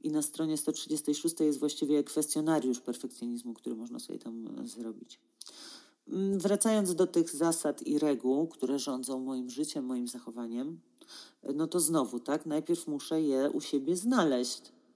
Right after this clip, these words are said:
Em, no, muszę prowadzić zapis myśli, to jest jakby podstawa podstaw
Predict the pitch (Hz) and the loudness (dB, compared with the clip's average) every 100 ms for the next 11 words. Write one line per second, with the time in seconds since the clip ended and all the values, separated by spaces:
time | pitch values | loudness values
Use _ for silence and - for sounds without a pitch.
0 | _ _ _ _ - - 113 127 254 - | _ _ _ _ -12 -6 -4 -4 -6 -10
1 | _ - - 147 151 160 160 165 170 170 | _ -16 -10 -4 0 2 4 4 2 0
2 | 160 175 165 160 151 151 143 139 151 147 | 0 0 0 0 2 0 0 -2 -2 -2
3 | - - 147 139 - 143 143 147 147 143 | -4 -4 -2 -2 -2 0 0 2 2 2
4 | 147 139 151 147 160 151 - - 165 165 | 0 0 0 2 0 4 2 4 2 0
5 | 165 160 - - 127 135 - | 0 -2 0 -2 -6 -8 -10